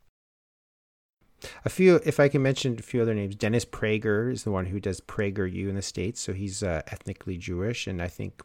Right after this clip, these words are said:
religiously Jewish too as well. Ben Shapiro's in the States. He's religiously Jewish. Candace Owens is an interesting person. Thomas Sowell, black intellectual.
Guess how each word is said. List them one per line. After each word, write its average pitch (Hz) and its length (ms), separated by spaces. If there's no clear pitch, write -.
religiously 95 580
Jewish 98 380
too 98 160
as 98 120
well. 101 220
Ben 98 240
Shapiro's 98 640
in 110 60
the 101 80
States. 101 420
He's 98 320
religiously 92 720
Jewish. 101 600
Candace 110 420
Owens 107 540
is 101 320
an 98 260
interesting 101 440
person. 98 640
Thomas 98 400
Sowell, 107 600
black 95 500
intellectual. 101 960